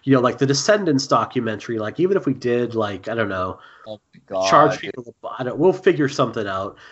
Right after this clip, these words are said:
Speaker 1: I mean, we have some ridiculous shit planned for this, so,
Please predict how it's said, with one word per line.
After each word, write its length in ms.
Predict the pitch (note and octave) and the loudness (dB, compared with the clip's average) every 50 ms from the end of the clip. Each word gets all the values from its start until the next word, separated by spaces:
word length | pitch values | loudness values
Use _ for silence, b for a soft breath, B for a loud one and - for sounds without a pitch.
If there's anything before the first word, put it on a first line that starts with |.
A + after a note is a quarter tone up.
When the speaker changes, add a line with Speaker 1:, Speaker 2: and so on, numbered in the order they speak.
| B B - | B B 2
Speaker 1:
I 40 | |
mean, 120 | C#3+ D3+ D3+ | 4 4 6
we 100 | F#3+ G3 | 4 4
have 240 | E3+ F#3 F#3 E3 C#3+ | 4 4 4 4 2
some 200 | C#3 - E3 C#3+ | 0 -2 -2 0
ridiculous 680 | C3+ C3 C3 - _ - C#3 C3+ C#3 - C3+ B2 C3+ - | 0 -2 -2 -6 _ -6 -6 -4 -2 -4 -4 -4 -4 -8
shit 340 | - - - C3 B2+ - _ | -8 -10 -10 -10 -10 -12 _
planned 500 | - - D3 C#3+ C#3 C#3 C#3 C#3+ C#3+ - | -2 0 2 2 2 2 2 0 -2 -2
for 140 | - C#3 C3 | -4 -4 -4
this, 240 | C3 C3+ C#3 C#3 | -4 -4 -6 -6
so, 600 | - - - - B2 A2+ A2 A2 G#2+ G#2+ G#2 - | -6 -8 -6 -2 -2 0 0 0 -2 -4 -4 -6